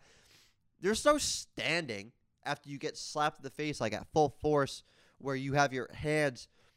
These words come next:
behind your back and you're not allowed to move. I don't understand that. Jesus, when the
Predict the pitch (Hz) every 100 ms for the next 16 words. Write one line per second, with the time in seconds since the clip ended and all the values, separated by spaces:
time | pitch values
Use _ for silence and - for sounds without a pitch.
0 | _ 135 139 127 117 - 113 113 - 120
1 | 117 135 139 127 123 120 110 123 139 117
2 | - _ _ _ _ _ - - _ _
3 | _ - 170 202 180 151 - 196 175 107
4 | - - 180 180 165 - _ _ _ _
5 | - 165 311 453